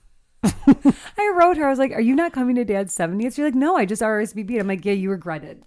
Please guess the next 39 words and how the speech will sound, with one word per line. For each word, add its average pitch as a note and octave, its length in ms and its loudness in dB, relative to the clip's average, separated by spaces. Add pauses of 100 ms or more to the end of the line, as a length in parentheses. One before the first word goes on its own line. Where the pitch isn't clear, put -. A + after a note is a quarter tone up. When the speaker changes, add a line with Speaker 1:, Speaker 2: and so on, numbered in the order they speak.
(120)
Speaker 1:
I G3 140 6
will G3 140 8
not E3 200 6
do D#3+ 160 0
that D#3 220 2
ever C#3+ 220 -4
again. C#3+ 280 0
I C#3 60 2
Speaker 2:
<laughs> - 0 -
I C#3+ 40 0
Speaker 1:
didn't D3+ 280 2
Speaker 2:
don't D#4 100 -4
Speaker 1:
realize. D#3+ 460 4
Speaker 2:
care. - 80 -2
Speaker 1:
I F#3 80 6
know, F#3+ 200 8
but D#3+ 120 4
I E3 160 4
was E3 160 2
just D3+ 180 -2
saying, C#3 340 -2
I, D3 300 -4 (100)
I D3 140 -4
actually D3 540 -4
am C#3+ 180 -2
a, C#3 340 -4
um, C3 300 -4
habitual C#3 920 -4
non C#3 580 -2
or C#3 260 -2
late D3+ 440 0
R C#3 220 -2
S C#3 160 -8
V C#3+ 140 -4
P C#3+ 180 0
er. C#3 40 2
Speaker 2:
Yeah. D#3 160 -4 (180)
Speaker 1:
I E3+ 100 2
do, F3 440 0